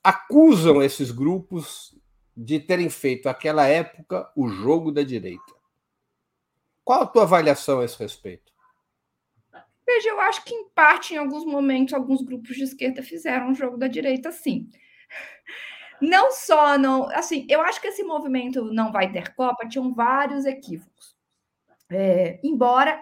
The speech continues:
Speaker 2: tinham pautas ali muito importantes, inclusive relacionadas à questão urbana, né? Contra, é, bom, contra a lei antiterrorismo, que também é, foi um absurdo, contra, é, é,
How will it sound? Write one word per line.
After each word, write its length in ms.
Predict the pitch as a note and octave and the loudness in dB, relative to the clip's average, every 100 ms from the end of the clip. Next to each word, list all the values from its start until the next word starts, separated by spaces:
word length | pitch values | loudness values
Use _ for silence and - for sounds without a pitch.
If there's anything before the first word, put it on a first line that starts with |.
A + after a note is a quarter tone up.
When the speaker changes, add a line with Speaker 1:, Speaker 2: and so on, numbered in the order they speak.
| C4 | -10
Speaker 2:
tinham 300 | - D4 D#4 | -12 -10 -6
pautas 440 | B3+ A#3+ B3+ C#4 | -2 0 -2 -4
ali 200 | C4+ B3+ | -2 0
muito 380 | C#4 C4+ B3 C4 | -2 -2 -4 -4
importantes, 560 | D4+ - - D4+ D4+ D#4 | -6 -10 -8 -8 -8 -8
inclusive 460 | E4 E4+ E4 D#4+ | -6 -4 -2 -4
relacionadas 580 | F4+ E4+ F4+ F4 D#4+ C#4+ | -4 -4 -6 -8 -8 -8
à 60 | E4 | -8
questão 380 | E4 E4+ D#4+ F4+ | -10 -8 -6 -6
urbana, 540 | F#4 D4+ A3+ F#3 - _ _ _ | -2 0 0 -4 -10 _ _ _
né? 340 | F#3 A3 B3+ - _ _ | -4 -4 -4 -14 _ _
Contra, 840 | C4+ C4 C#4 C#4 C4 A#3+ A3 G3+ - | 4 6 6 4 0 0 0 0 -4
é, 440 | G#3 F#3+ F#3+ G3 | -2 -2 -4 0
bom, 360 | C4 G#3 - - - _ _ _ | 0 0 -2 -16 -20 _ _ _
contra 360 | - C4+ C4+ B3+ | -2 0 0 -2
a 40 | |
lei 160 | A3+ G#3+ | -4 -6
antiterrorismo, 1040 | G#3+ - F#3+ G3 A3 C4+ D4 C4+ A3+ A3 | -8 -10 -10 -6 -4 -4 -2 -4 -4 -6
que 80 | - | -8
também 400 | - G3+ G3+ G3+ | -8 -8 -8 -10
é, 40 | G3+ | -10
foi 240 | G3+ F#3 | -8 -6
um 100 | F3+ | -6
absurdo, 800 | F3+ - - D#4 D4+ C#4+ A#3+ A#3 | -8 -12 -12 -10 -6 -4 -6 -8
contra, 800 | B3 B3+ C4+ C4 B3+ G#3+ G3 - _ _ | -4 0 0 0 -2 -4 -4 -8 _ _
é, 720 | - G#3 F#3+ F#3 F#3 F3+ F3 - _ _ _ _ _ - - | -4 2 4 4 2 0 -6 -12 _ _ _ _ _ -20 -10
é, 460 | F3 F3 F3 E3+ | -6 -4 -6 -8